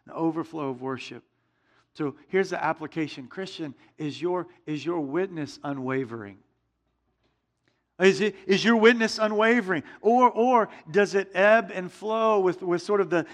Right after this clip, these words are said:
the, the tides of your circumstances and your, your comfort or your personal happiness? This, this is why, this is why the prosperity gospel and prosperity theology is so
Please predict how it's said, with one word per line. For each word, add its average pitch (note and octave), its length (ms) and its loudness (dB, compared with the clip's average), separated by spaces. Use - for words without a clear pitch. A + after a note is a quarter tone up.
the, E3 220 2
the E3+ 100 2
tides F#3 600 6
of D#3+ 100 -2
your E3+ 140 -2
circumstances F3 1120 -6
and D#3+ 120 -6
your, F3 280 0
your F#3 160 0
comfort G3 640 0
or F3 160 0
your F#3+ 300 4
personal G3+ 480 -2
happiness? F#3+ 600 -4
This, A#3 240 4
this A3 260 2
is C4+ 220 2
why, A3+ 340 6
this A#3+ 220 0
is C4 160 -2
why C4 280 6
the G#3 100 0
prosperity G#3+ 840 2
gospel B3 720 2
and G3+ 160 0
prosperity A3 680 4
theology G#3+ 720 4
is G#3+ 240 4
so B3 480 0